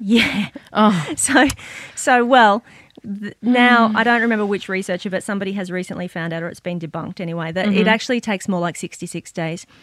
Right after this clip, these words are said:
Speaker 1: to create a habit. And I think that's really important for people to know, because
Speaker 2: Mm-hmm.
Speaker 1: if you're expecting that I'm gonna get up and exercise every day for three weeks and then this thing's gonna be a habit and I'll c-, have this whole new
Speaker 2: Mm-hmm.
Speaker 1: lifestyle,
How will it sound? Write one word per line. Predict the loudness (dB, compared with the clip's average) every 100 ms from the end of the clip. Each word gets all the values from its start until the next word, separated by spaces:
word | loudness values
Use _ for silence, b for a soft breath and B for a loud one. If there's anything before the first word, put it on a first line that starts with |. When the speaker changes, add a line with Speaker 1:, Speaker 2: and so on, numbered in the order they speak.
| b b _
Speaker 1:
to | -6
create | -4 -2 -2
a | -2
habit. | -4 -4 -8 B 0
And | 0
I |
think | 2 -2 0
that's | -2 0
really | 0 2
important | 0 -2 -4
for | -4
people | -4 -4
to | -4
know, | -4
because | -2 0
Speaker 2:
Mm-hmm. | 0
Speaker 1:
if | 0
you're | 0
expecting | -2 -4 -4 -2 -4
that | -2
I'm | -2
gonna | -2
get | -2 -2
up | 0
and | -2
exercise | -4 -6 -8 -4 -4
every | -4 -4 -4
day | -4 -4 b b b _
for | -10
three | -4 -2
weeks | 0 -2 -2 -6 b b -6
and | -2
then | -2
this | -2
thing's | -4 -4 -4
gonna | -6
be | -4 -6
a |
habit | -4 -6 -2 -2 -4
and | -6
I'll | -10 -10 -16
c-, | -10
have | -8 -8
this | -8
whole | -4 -2
new | -2
Speaker 2:
Mm-hmm. | -2
Speaker 1:
lifestyle, | 0 0 0 -2 -6